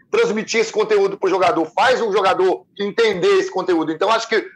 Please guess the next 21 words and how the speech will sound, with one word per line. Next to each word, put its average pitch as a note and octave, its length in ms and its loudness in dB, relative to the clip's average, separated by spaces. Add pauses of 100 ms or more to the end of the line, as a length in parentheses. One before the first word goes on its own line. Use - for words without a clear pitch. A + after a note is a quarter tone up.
(140)
o E3+ 100 -6
Palmeiras, G#3 480 2
além G3+ 240 2
de G#3+ 100 -4
ter G3+ 220 -2
grandes G#3 440 0
jogadores, E3+ 800 0 (440)
ele G3+ 200 2
vai G#3+ 160 2
ter G#3+ 120 0
um G#3+ 60 0
diferencial G#3+ 680 0
ainda G#3 200 0
nesse G3+ 160 0
Campeonato F#3+ 360 -2
Brasileiro, F#3 640 -2 (240)
sem F#3+ 220 -2
dúvida F#3+ 220 -2
nenhuma, F#3 240 -2
o - 20 -2
Dudu. D3 420 -6